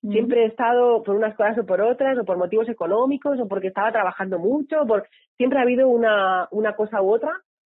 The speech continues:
Speaker 2: que no me ha, no me ha lanzado hacia el mundo, ¿no? Ahora
Speaker 1: Ujú.
Speaker 2: estoy disfrutando mucho porque son viajecitos pequeños,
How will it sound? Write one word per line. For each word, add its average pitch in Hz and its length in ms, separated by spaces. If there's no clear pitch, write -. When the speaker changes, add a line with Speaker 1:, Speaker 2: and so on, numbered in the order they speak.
Speaker 2:
que 208 240
no 208 160
me 233 100
ha, 220 200
no 208 140
me 220 160
ha 185 260
lanzado 175 460
hacia 190 180
el 139 80
mundo, 147 340
¿no? 135 120
Ahora 226 220
Speaker 1:
Ujú. 277 80
Speaker 2:
estoy 269 160
disfrutando 240 480
mucho 285 320
porque 208 360
son 220 140
viajecitos 220 520
pequeños, 277 560